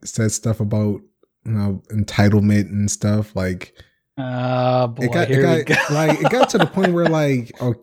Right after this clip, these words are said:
Speaker 1: like, it was kind of, like, dickish.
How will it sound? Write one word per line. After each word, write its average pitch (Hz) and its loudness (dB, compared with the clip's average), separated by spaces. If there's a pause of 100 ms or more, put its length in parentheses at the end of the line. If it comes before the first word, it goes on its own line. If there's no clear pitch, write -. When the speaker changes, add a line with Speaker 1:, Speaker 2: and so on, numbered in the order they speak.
(140)
Speaker 1:
like, 104 -6
it 127 -4
was 113 0
kind 151 2
of, 113 2 (200)
like, 98 -4
dickish. 117 0